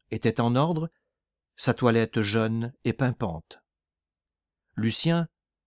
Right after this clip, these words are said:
le frère, n'avait plus à se fâcher contre elle pour réveiller son courage. C'était elle, au contraire,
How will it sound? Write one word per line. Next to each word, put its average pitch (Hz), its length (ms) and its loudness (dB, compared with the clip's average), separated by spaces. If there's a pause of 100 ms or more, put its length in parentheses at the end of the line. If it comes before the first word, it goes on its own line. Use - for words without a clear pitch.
(140)
le 107 140 -4
frère, 151 520 -2 (680)
n'avait 127 220 6
plus 143 220 2
à 135 40 4
se 139 140 0
fâcher 135 340 0
contre 131 280 0
elle 127 180 4
pour 110 200 -2
réveiller 120 340 4
son 113 160 0
courage. 101 540 -4 (800)
C'était 160 420 2
elle, 101 280 2
au 127 80 2
contraire, 98 680 -2